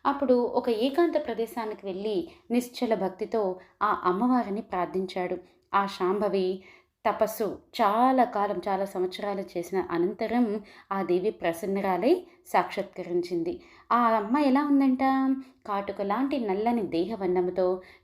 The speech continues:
చతుర్భుజాలతో, దివ్య శస్త్రాలతో, శరచంద్ర కాంతుల వంటి ముఖ వర్చస్సుతో,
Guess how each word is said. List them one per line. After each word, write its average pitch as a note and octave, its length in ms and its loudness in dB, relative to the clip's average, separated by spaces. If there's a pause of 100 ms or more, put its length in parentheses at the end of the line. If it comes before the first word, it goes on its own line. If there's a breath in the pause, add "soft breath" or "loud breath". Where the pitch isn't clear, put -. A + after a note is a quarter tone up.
(100)
చతుర్భుజాలతో, A3 840 0
దివ్య G3 340 -2
శస్త్రాలతో, G3+ 880 -2 (280 loud breath)
శరచంద్ర B3+ 580 0
కాంతుల G#3 480 -2
వంటి F#3+ 220 -2
ముఖ F#3 240 -4
వర్చస్సుతో, G3+ 920 -2